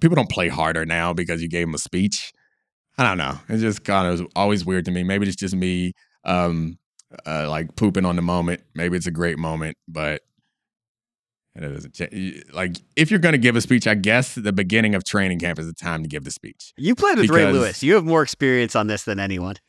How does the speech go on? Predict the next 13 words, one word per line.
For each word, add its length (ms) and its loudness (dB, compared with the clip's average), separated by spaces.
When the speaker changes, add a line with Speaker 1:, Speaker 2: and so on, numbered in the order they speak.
Speaker 1:
Yeah, 380 -2
lots 240 2
of 80 2
Ray 140 2
Lewis 260 0
speeches, 680 -6
but 380 0
I 100 0
think 480 -2
you 160 2
win 280 8
the 60 6
game 680 2